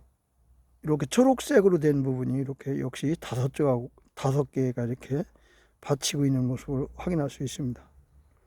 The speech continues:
그리고 이렇게 꽃 뒷면을 보면요, 이렇게 붉은색 선이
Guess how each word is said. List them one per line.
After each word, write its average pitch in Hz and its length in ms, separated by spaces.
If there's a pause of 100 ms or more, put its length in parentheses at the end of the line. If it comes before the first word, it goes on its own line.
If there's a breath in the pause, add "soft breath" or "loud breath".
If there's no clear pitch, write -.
(1080 soft breath)
그리고 139 260
이렇게 135 540 (880)
꽃 196 200 (760)
뒷면을 165 340
보면요, 131 340
이렇게 131 440 (680 soft breath)
붉은색 151 560
선이 143 580